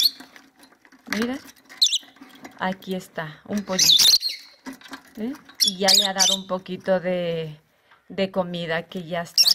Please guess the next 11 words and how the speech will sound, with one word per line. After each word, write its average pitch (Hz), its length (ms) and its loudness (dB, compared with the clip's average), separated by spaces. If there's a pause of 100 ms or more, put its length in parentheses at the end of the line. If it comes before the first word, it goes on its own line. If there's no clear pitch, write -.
con 165 180 -6
un 160 220 -6
poquito 180 400 2
de 175 120 4
buche. 160 460 -10 (880)
Aquí 196 260 -4
ha 220 80 4
nacido 196 560 -2
hoy 160 340 -6 (500)
este - 300 -6
pollito. - 540 0